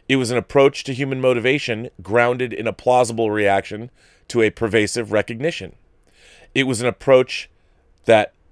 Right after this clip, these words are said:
didn't make it up on the fly. As I continued to think about this conclusion, it seemed to promise something grander still. Science, as Spengler noted, is one response to the knowledge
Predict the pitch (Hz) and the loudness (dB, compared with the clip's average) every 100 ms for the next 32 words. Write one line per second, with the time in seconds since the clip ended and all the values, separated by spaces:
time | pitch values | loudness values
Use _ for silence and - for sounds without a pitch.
0 | - 131 123 - 110 110 120 101 98 - | -4 -4 -4 -8 -4 -4 0 0 0 -6
1 | - 95 95 117 104 71 - _ _ _ | -10 -8 -4 -2 -2 -4 -12 _ _ _
2 | _ _ _ _ _ - - - - 123 | _ _ _ _ _ -20 -20 -10 -4 2
3 | 151 151 135 196 214 165 143 156 135 120 | 2 0 -4 -4 -4 -6 -4 -4 -2 -2
4 | 104 - 107 - 143 123 117 98 139 135 | -4 -8 -10 -4 -2 -2 -6 -6 -8 -8
5 | 104 143 147 127 - 101 117 104 101 101 | -4 -2 -2 -2 -6 -6 -6 -6 -4 -4
6 | 101 113 - 185 160 92 - _ _ _ | -4 -6 -6 -2 -4 -4 -12 _ _ _
7 | _ _ - - - 113 107 139 165 - | _ _ -10 -6 0 0 2 -2 -4 -8
8 | - 101 - - 117 113 117 107 92 85 | -4 -4 -4 -2 -2 0 -2 -2 -4 -4
9 | 110 127 _ _ _ - _ 131 110 123 | -8 -10 _ _ _ -20 _ -4 0 2
10 | 143 160 - - 101 101 - - 127 113 | 2 2 -4 0 2 0 -4 -4 -2 -2
11 | 90 82 104 104 | -4 -6 -8 -12